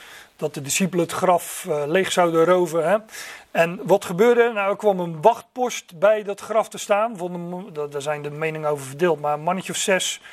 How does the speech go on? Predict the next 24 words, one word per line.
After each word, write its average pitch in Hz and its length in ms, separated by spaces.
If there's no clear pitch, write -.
sommigen 156 320
zeggen 151 220
acht, 190 180
sommigen 151 340
v-, 151 180
zeggen 135 220
vier. 175 240
In 208 80
ieder 180 100
geval 175 160
stonden 170 260
een 151 60
paar 151 200
wachtposten - 840
voor 190 140
het 190 120
graf 214 280
en - 100
er 185 40
werd 196 120
een 196 100
zegel 185 360
op 165 160
aangebracht. 131 720